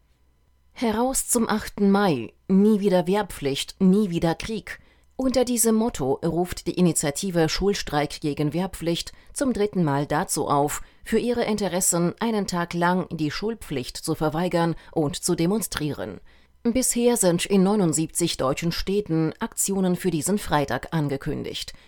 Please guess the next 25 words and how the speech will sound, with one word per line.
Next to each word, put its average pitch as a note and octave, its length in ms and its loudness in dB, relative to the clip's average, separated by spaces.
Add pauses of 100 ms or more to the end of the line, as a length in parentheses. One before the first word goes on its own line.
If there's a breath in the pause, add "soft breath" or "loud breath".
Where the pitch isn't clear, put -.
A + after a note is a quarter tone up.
(360 soft breath)
Jugendliche F3+ 720 2
sollten E3 340 2
sich E3 220 -2
nicht F#3 300 0
für D3+ 180 2
Rekordprofite E3 840 -2
der D#3+ 160 2
Rüstungsindustrie D#3 1000 -2 (160 loud breath)
für G#3 160 -2
Krieg G3 400 -6
missbrauchen C#3 540 -2
lassen, A#2+ 420 -4 (100)
heißt D3 300 -4
es. - 240 -2 (420 soft breath)
Vielen B3 360 0
Leitmedien D3+ 680 0
gefällt F#3 480 -4
das - 220 -6
nicht. - 380 -10 (340 soft breath)
Einige A#3+ 420 0
warnten E3+ 400 -2
schon E3+ 360 0
vor C#3 200 -2
kommunistischen D3+ 720 -2
Drahtziehern, C#3+ 640 0